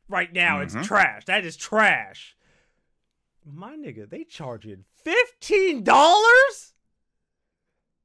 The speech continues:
Speaker 2: Mm-hmm.
Speaker 1: Bruh,
Speaker 2: Yeah.
Speaker 1: fifteen, fifteen dollars. Dog, you couldn't. Oh my God, you
Speaker 2: It's
Speaker 1: couldn't.
Speaker 2: Yeah, it's not specifically for the New Game Plus,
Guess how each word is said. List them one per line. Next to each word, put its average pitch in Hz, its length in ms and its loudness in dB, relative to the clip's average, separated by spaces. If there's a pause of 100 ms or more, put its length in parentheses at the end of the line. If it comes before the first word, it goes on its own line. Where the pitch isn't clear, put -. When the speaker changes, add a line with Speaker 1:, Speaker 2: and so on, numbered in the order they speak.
(680)
Speaker 2:
Mm-hmm. 101 480 -6
Speaker 1:
Bruh, 381 640 4 (100)
Speaker 2:
Yeah. - 240 -4
Speaker 1:
fifteen, 359 320 -8 (400)
fifteen 359 920 -8
dollars. 285 540 -2 (680)
Dog, 254 540 0
you 311 120 -8
couldn't. 214 680 -8 (500)
Oh 226 320 -4
my 143 180 -10
God, 180 300 -4
you 151 100 -14
Speaker 2:
It's 151 120 -16
Speaker 1:
couldn't. 123 520 -12
Speaker 2:
Yeah, 101 220 -4
it's 120 280 -8
not 147 160 -4
specifically 135 720 -8
for 107 220 -6
the 92 220 -10
New 92 200 -8
Game 85 240 -10
Plus, 98 520 -8